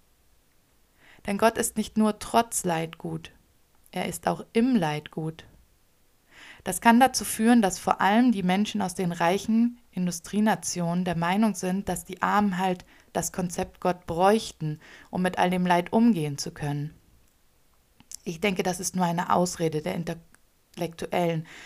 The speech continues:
die zwar möglichst viel Leid von sich fernhalten zu ver-, die zwar möglichst viel Leid von sich fernzuhalten versuchen,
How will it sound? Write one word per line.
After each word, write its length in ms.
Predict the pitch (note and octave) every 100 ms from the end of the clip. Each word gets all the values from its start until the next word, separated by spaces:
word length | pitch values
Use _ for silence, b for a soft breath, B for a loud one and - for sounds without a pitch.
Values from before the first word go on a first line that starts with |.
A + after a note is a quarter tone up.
| B
die 100 | G3
zwar 160 | - F#3
möglichst 480 | F#3+ A#3 A#3 - -
viel 180 | F#3
Leid 300 | F3+ F#3 G#3+
von 120 | - F3
sich 160 | E3+
fernhalten 720 | - A3 B3+ B3+ F#3 F3+ F3+
zu 140 | F3 -
ver-, 220 | F#3 - _ _ _ _
die 160 | G#3+ A#3+
zwar 240 | - G3+
möglichst 440 | F#3 A#3 B3 B3 -
viel 160 | G3+
Leid 320 | F3 F3+ G3+ A3+ B B B
von 180 | - F#3+
sich 200 | F3+ -
fernzuhalten 720 | G3+ A3+ D4 G3+ E3 E3 D#3
versuchen, 720 | - E3+ F3+ F3 G3+ G#3 B3+